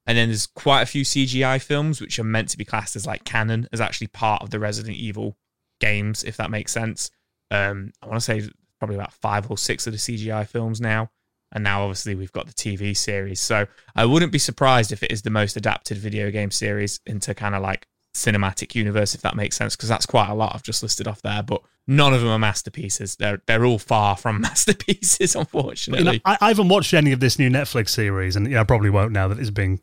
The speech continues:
Speaker 2: cancelled after one series, but I've seen a lot of complaints saying very similar things to what you just said then, on Twitter and looking at, you know, the, the comments on this Nintendo Life article, people are saying it kind of feels like they wanted to tell a story and they want to make, like, a, a zombie kind of show, and then they wanted s-,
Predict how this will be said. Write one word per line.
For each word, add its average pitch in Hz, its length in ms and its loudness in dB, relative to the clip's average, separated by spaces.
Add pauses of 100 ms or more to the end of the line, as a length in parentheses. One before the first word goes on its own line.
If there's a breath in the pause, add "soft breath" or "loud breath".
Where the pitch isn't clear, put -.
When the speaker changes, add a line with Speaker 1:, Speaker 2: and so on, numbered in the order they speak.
Speaker 2:
cancelled 107 360 0
after 95 160 0
one 98 420 0
series, 151 440 4
but 127 260 2 (320 loud breath)
I've 143 160 4
seen 175 160 6
a 147 40 8
lot 139 180 4
of 117 80 -4
complaints 131 480 2
saying 123 180 2
very 165 320 4
similar 160 320 2
things 143 260 2
to 139 80 2
what 135 140 0
you 127 80 0
just 123 220 2
said 117 220 2
then, 110 340 4 (420 soft breath)
on 120 160 0
Twitter 139 380 2
and 117 80 4
looking 123 240 2
at, - 80 0
you 123 80 -2
know, 110 140 0
the, 101 180 -2
the 113 140 -6
comments 117 400 -2
on 110 60 -2
this 107 140 0
Nintendo 104 420 0
Life 117 240 0
article, 101 500 0 (460 loud breath)
people 127 220 0
are 113 40 4
saying 113 220 2
it 139 120 -2
kind 123 160 4
of 117 80 2
feels 127 280 4
like 120 160 2
they 117 120 4
wanted 117 460 0
to 120 80 -4
tell 120 200 2
a 107 60 2
story 117 640 2
and 104 180 0 (320 loud breath)
they 127 80 0
want 113 140 0
to 127 60 -6
make, 123 160 0
like, 117 200 0
a, 107 160 2 (360)
a 127 100 0
zombie 120 380 4
kind 117 180 2
of 107 60 2
show, 117 260 2
and 110 140 2
then 127 180 4
they 123 120 4
wanted 123 300 0
s-, - 120 -8